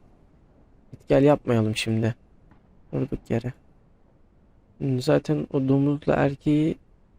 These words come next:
şu an alamam. Gerek yok ona. Bence tavuk yeterli. Beş tane de şöyle tavuk alalım. Tamamdır. Paramızı da çok harcamayalım. Bir dahaki bölüm ama domuzları alalım. Ee, domuzlar lazım olacak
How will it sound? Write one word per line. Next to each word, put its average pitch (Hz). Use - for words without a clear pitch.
şu 147
an 156
alamam. 135
Gerek 131
yok 120
ona. 131
Bence -
tavuk 143
yeterli. 131
Beş 135
tane 131
de 131
şöyle 127
tavuk 123
alalım. 127
Tamamdır. 113
Paramızı 127
da 127
çok -
harcamayalım. 123
Bir 156
dahaki 131
bölüm 147
ama 147
domuzları 131
alalım. 127
Ee, 113
domuzlar 127
lazım 127
olacak 120